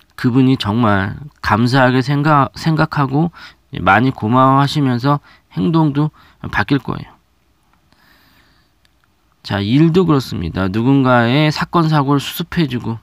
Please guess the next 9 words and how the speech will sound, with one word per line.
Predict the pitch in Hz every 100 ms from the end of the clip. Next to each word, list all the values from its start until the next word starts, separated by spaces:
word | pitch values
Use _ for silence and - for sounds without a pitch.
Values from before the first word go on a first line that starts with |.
| _ _ -
여러분에게 | 104 127 131 127 120 110
용서를 | 110 139 135 151 147
구하는 | 123 120 117 110
그런 | 101 98
사람들, | 127 131 120 104 104 _ _ - -
예. | 92 90 _ _ _ - _ _ _ _ _ _ _ -
그냥 | 110 107 120 113 _ _ _ _ _ _ _ _ _ _ _ _ _ _ _ _
큰 | - - 220 208
마음으로요. | 117 101 107 98 101 120